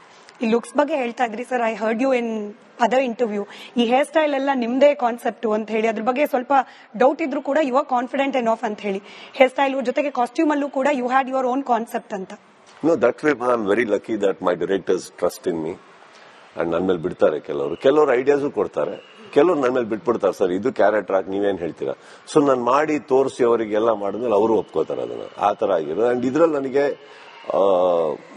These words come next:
Speaker 2: ಮ್ಯಾಕ್ಸ್ ಅನ್ನೋ ಕ್ಯಾರೆಕ್ಟರ್ ಎಷ್ಟು ಗ್ಲಾಮರ್ ಆಗಿತ್ತು, ಇದು ಟೋಟಲ್ ರಿವರ್ಸ್ ಕ್ಯಾರೆಕ್ಟರ್ ಇದೆ.
Speaker 1: Rugged, rustic, kind of madness.
Speaker 2: Very animalish.
Speaker 1: ಹ್ಮ್.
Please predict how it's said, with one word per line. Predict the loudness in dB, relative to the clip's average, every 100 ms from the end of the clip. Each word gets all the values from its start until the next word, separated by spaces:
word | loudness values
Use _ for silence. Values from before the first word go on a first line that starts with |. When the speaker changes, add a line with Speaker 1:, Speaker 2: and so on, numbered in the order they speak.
| -18 -6 0
Speaker 2:
ಮ್ಯಾಕ್ಸ್ | 0 0 -2
ಅನ್ನೋ | -2 0
ಕ್ಯಾರೆಕ್ಟರ್ | 0 0 0 -2
ಎಷ್ಟು | -2 -2
ಗ್ಲಾಮರ್ | 0 0 2 0
ಆಗಿತ್ತು, | 0 -2 -2 -2
ಇದು | -2
ಟೋಟಲ್ | -2 0 0 2 0 0
ರಿವರ್ಸ್ | 2 0 0
ಕ್ಯಾರೆಕ್ಟರ್ | -4 -4 -6
ಇದೆ. | -8 -8 -10 -16 -20 -20 -12 -2
Speaker 1:
Rugged, | 0 0 -6
rustic, | -6 -6 -6 -6 -6 -18 -20 -2 0
kind | 0
of | -4 -2
madness. | -2 0 0
Speaker 2:
Very | 2 2 2
animalish. | 0 -2 -2 -4 -6 -18 -20 -14
Speaker 1:
ಹ್ಮ್. | -10 -8 -8